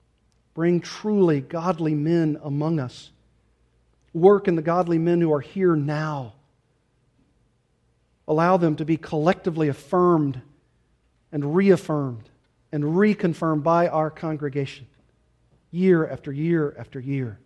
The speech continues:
And that because the ministry is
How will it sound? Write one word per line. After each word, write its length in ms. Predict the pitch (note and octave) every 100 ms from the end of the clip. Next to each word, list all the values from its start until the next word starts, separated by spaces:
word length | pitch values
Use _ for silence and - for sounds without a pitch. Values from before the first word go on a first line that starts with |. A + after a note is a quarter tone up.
| _ _ _ _ _ _ _ _ _ _ _ _
And 120 | D3+ C#3+
that 220 | D#3 D#3+
because 380 | D#3 - D#3 C#3
the 100 | C#3+
ministry 640 | C#3 D#3+ D3+ - D3 C3 - _ _ _ _ _ _ _ _ D3
is 140 | B2+